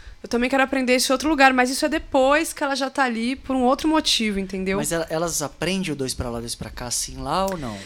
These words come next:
Speaker 1: Sim, no, no Pé Descalço, na, <laughs> na, na minha, ó, nas minhas aulas, no, eu trago muito disso porque é o que eu pesquiso também, né? Eu tava até falando, né? Eu tava falando um pouco de como que eu cheguei na dança,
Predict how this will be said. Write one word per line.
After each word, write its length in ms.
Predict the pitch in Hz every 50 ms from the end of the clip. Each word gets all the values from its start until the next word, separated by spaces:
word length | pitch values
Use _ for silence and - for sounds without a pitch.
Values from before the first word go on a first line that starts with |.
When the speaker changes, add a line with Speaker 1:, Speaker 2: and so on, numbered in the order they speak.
| - -
Speaker 1:
Sim, 200 | - 427 359 277
no, 200 | 254 277 302 269
no 140 | 269 285 302
Pé 100 | - 339
Descalço, 460 | 302 - - - 262 226 220 - -
na, 260 | 240 233 254 285 320 330
<laughs> 40 |
na, 240 | 277 269 285 254 214 - - 240
na 240 | - 240 233 240 240
minha, 640 | 262 277 285 277 285 277 254 247 240 226 220 208 185 190 - - -
ó, 120 | 185 - - - - - - - - - - - - - - - - - -
nas 300 | 190 202 214 233 247 -
minhas 320 | 269 262 262 254 240 196 220
aulas, 800 | 196 202 214 226 233 226 220 214 208 202 202 196 196 196 185
no, 400 | 208 214 214 208 208 196 202 190 - 190 - - - - - - - -
eu 120 | - 226 -
trago 480 | - - 349 302 269 269 254 294 262
muito 400 | 262 269 262 277 269 294 311 -
disso 240 | 311 247 277 262 -
porque 240 | - 311 311 - 330 330
é 340 | 339 339 - - 277 269
o 80 | 277 294
que 140 | 277 - 302
eu 240 | 277 277 294 311 339 - - - - - - - - - -
pesquiso 420 | 294 285 285 - - 294 254 262
também, 460 | - 302 311 330 320 285 240 214 214
né? 240 | 208 202 196 196 202 - - - - - - - - - -
Eu 60 | -
tava 220 | 185 - 226 226 240
até 160 | 233 254 254
falando, 420 | - - 311 285 285 277 254 240
né? 240 | 226 226 240 254 240
Eu 60 | 226
tava 180 | - 220 214 220
falando 240 | 214 - 233 226 233
um 40 |
pouco 220 | 226 - 233 220 226
de 80 | 202
como 220 | - - 240 226 220
que 80 | -
eu 60 | 240 214
cheguei 280 | - - 214 208 214
na 120 | 220 208 202
dança, 600 | 180 202 208 247 294 311 302 - - 226 196